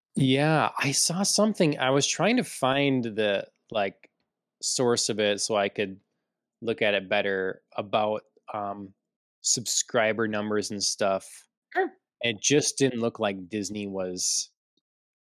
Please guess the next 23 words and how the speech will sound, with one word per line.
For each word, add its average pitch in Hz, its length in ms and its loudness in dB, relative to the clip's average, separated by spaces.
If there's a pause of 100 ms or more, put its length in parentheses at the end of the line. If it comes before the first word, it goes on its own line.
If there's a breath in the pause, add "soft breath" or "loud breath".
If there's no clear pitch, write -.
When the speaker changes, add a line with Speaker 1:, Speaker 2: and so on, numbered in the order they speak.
(120)
Speaker 1:
living 107 400 -2
up 92 160 -8
to 92 340 -4 (220)
expectations 98 1300 -2
yet. 87 500 -6 (560)
Speaker 2:
Sure. 240 280 0
Speaker 1:
Um, 90 580 -6 (540)
Speaker 2:
I 196 40 -6
mean, 190 120 2
I 185 80 6
know 180 260 6
Speaker 1:
I 170 40 0
thi- 170 60 -2
Speaker 2:
Netflix - 420 -4
is 170 140 -6
in 160 160 -4 (320)
full, 165 220 0
like, 156 280 -2
panic 156 460 -2
backslide 151 640 0
mode, 143 500 -2 (520)
which - 160 -12
is - 320 -8